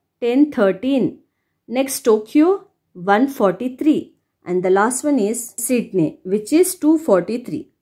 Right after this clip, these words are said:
Okay, let's move on to the next worksheet, that is worksheet number six. Concept is rotation and revolution.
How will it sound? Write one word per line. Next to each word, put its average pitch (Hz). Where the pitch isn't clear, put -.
Okay, 381
let's -
move 226
on 214
to 220
the 269
next 302
worksheet, 196
that 175
is 175
worksheet 214
number 214
six. -
Concept 226
is 311
rotation 208
and 285
revolution. 165